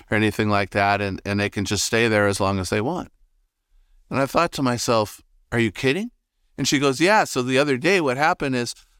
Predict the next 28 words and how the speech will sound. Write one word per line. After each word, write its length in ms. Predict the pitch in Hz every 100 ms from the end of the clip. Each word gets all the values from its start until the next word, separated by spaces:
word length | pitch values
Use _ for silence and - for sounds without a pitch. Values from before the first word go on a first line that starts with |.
| _
one 140 | 135
of 60 | 135
the 40 |
students, 380 | 127 - 190 160
she 100 | 143
goes, 320 | 127 120 110 - _ _ _ _ _ -
"You, 80 |
you 360 | 123 131 131 139
can't 240 | 143 165 170
even 200 | 151 135
get 220 | 147 -
them 160 | 143
to 140 | 131 131
get 160 | 127
off 240 | 127 123 -
their 160 | 117
phone 360 | 110 143 160 156
or 100 | 107
take 240 | - 113
their 160 | - 107
iPods 540 | 123 165 131 107 107
out 220 | 110 104 101
of 80 |
their, 540 | 98 95 92 64 - 98 -
um, 460 | 98 90 85 76 -
of 160 | 95
their 160 | 95 98
ears 420 | 170 190 123 -